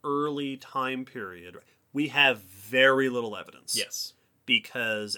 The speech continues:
Speaker 1: as we've discussed before, the farther back in time you go, the more likely the, the evidence has been lost.
Speaker 2: Mm-hmm.
Speaker 1: It's been subducted, or it's been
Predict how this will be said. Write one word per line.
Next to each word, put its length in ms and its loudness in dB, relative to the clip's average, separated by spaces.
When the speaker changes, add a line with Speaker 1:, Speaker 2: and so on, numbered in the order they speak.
Speaker 1:
as 200 4
we've 140 -4
discussed 380 -4
before, 460 -4
the 100 -8
farther 480 0
back 260 4
in 100 -12
time 260 4
you 100 -6
go, 180 -4
the 100 -8
more 220 -6
likely 760 -8
the, 300 -12
the 100 -16
evidence 420 -8
has 120 -14
been 240 -18
lost. 560 -8
Speaker 2:
Mm-hmm. 440 -12
Speaker 1:
It's 180 -4
been 240 -10
subducted, 760 0
or 160 -2
it's 140 -12
been 420 -14